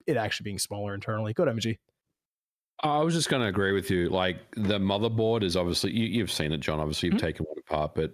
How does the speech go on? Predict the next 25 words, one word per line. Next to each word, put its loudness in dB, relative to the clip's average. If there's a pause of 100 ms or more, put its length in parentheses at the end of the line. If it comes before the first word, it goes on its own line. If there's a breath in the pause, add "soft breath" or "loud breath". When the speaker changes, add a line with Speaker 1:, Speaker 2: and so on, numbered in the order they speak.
(120)
Speaker 2:
it -2
seems 0
like -2
they 0
spaced -2
out 0
everything -2
so -2
they 0
could -6
keep -4
the, -2 (640 loud breath)
the -4
heat, -2 (880)
you -2
know, 0
at, -2 (140)
at, -2
at 0
some 0
type 0
of -2 (280)
decent 0
level. 0 (600)
Speaker 1:
I 0